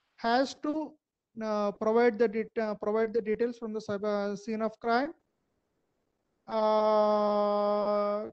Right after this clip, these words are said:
capture the details, and they have to produce them in a proper, uh, format which is acceptable to agencies. Okay, that is the main thing.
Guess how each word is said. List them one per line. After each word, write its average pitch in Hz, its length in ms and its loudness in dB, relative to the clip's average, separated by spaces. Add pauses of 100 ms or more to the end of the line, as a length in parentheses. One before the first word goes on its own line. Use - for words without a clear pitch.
(140)
capture 233 440 0
the 247 180 0
details, 262 680 -6 (520)
and 262 420 -2
they 254 80 2
have 247 280 0
to 302 340 -4
produce 226 400 0
them 285 340 -2 (380)
in 226 160 -2
a 226 60 -2
proper, 214 360 -2 (200)
uh, 190 260 -2
format 220 600 0 (140)
which 220 260 -8
is 247 140 -6
acceptable 233 880 -2 (160)
to 320 260 -2
agencies. 170 720 -6
Okay, 226 180 -14
that 208 120 -8
is 214 120 -8
the 233 60 -8
main 165 240 -8
thing. 123 180 -18